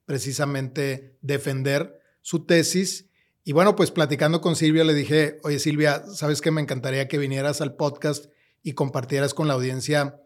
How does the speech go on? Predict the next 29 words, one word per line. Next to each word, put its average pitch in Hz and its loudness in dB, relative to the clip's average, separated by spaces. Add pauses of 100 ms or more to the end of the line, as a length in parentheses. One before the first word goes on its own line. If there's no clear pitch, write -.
(300)
estos 143 -4
conceptos 156 0
que 147 -4
son 147 -2
súper 156 0
inno-, 165 2
innovadores, 139 0
que 143 -10
son 135 -8
propositivos 147 -4 (380)
y 135 -10
que, 135 -6
pues, 131 -6
buscan 170 0 (160)
soluciones 156 2
a, 127 -4
a 123 -10
temas 143 -2
que, 120 -6
pues, 117 -14 (100)
eh, 127 -16
nos 123 -12
afectan 151 -2
y 135 -4
que 127 -12
son 127 -10
temas, 131 -6
creo 135 -4
yo, 139 -2